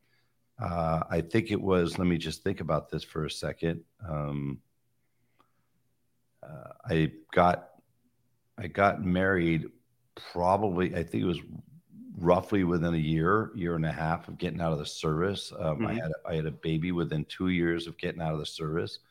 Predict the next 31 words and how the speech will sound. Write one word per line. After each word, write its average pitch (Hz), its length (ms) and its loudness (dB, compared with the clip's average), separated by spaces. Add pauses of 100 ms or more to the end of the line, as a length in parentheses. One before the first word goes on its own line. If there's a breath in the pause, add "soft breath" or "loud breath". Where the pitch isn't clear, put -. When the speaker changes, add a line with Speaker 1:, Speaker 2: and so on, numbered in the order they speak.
(380)
Speaker 1:
So - 400 2
I 98 120 4
was, 101 280 0 (280)
you 95 80 -2
know, 85 120 2
needed, 85 360 2
by 87 120 2
the 85 140 4
age 90 200 0
of 80 100 -4
twenty-three, 85 720 0
I 73 60 0
had 69 100 -6
to 71 60 -8
be 78 100 -2
a 71 60 -4
full, 78 420 -6
<laughs> - 40 -20
full-on 101 540 2
adult, 78 480 -2 (520)
Speaker 2:
Yeah. 113 160 4
Speaker 1:
uh, 82 80 2 (220)
like 85 260 -2
a 80 60 -4
lot 90 200 0
of 82 80 -2
people 78 280 -6
have 80 240 -8
to 82 80 -14
be. 87 340 -2 (600)
Um, 85 520 4